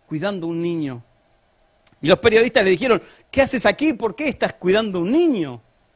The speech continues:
Adam se llamaba el niño. "¿Por qué estás cuidando a un niño?". Y él dijo, "Es que este niño me salvó, porque había dejado de pensar que era siervo, creía que era una estrella. Y entonces el Espíritu Santo me trajo acá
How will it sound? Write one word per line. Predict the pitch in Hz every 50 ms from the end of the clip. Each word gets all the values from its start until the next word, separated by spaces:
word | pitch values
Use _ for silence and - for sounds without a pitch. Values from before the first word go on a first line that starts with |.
| _ _ _
Adam | - 170 180 156 135 123 120
se | - - 127
llamaba | 120 120 117 131 135 127
el | 127 135
niño. | 143 143 139 135 120 110 - _ _ _ _
"¿Por | - 269 -
qué | - 349
estás | - - 359 -
cuidando | - 262 247 220 214 214 190 190
a |
un | 190 208
niño?". | 247 262 247 214 185 151 131 135 _ _ _ _ _
Y | - 190
él | 214
dijo, | 214 220 - - 214
"Es | 208 196
que | - - 202
este | 180 - 185 160
niño | 165 196 208 196 175
me | 160 156 143
salvó, | - 139 123 127 135 147 151 131 - _ _ _ - - _ _ _
porque | 143 143 - - 160 170 170 165 165 160 147 151 - _ _ _
había | - 139 147 165 165 165
dejado | 160 151 - 196 190 175 160 156
de | 151
pensar | 135 147 143 131 - - - 113
que | - 151
era | 147 143
siervo, | 131 - 165 180 180 165 151 131 120 110 - _ _ _ _ _ _ _ _ _ _ _ _
creía | - 107 113 135 151 147
que | 131 139
era | 139 139
una | 135 135 127
estrella. | 123 - - 151 143 147 139 - 143 117 117 110 - _ _ _ _ _ _ _ _ _ _ _ _ _ _ _ _ _ _
Y | 135
entonces | 139 139 180 185 - - 165 160 170 147 - - - _ _ _ _ _ _ _ _ _ _ _ _ _ _ _ _ _ _
el | 131 131
Espíritu | 123 - 208 226 214 220 175 185
Santo | 143 220 233 220 196 208
me | 190 180
trajo | 170 208 196 190 190 208 196
acá | 185 160 233 240 247 254 254 254 240 -